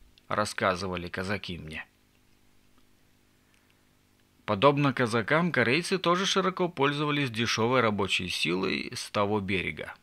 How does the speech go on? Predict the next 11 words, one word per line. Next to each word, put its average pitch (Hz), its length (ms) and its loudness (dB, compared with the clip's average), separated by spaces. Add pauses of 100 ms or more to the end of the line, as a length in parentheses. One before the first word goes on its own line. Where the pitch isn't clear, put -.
(120)
ну, - 140 -6
то 107 140 -6
есть - 320 -8
китайцами. 87 800 -2 (1800)
Маковые 131 520 4
плантации 120 680 2
обрабатывались 113 840 2
руками 117 480 2
полуголодных 113 880 0
китайских 90 640 -4
рабочих. 101 720 -4